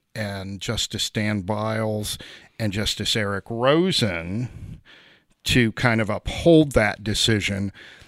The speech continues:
but, but nobody knows,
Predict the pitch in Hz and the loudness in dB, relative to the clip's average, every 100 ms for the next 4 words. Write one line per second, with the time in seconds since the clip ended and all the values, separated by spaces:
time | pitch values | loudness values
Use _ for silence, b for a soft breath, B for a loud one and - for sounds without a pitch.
0 | b _ 120 127 120 120 - 110 139 117 | b _ 2 4 2 -4 -8 4 6 6
1 | - 131 135 131 117 113 113 120 117 113 | 6 6 6 4 2 2 4 4 4 2
2 | 107 - | 0 -2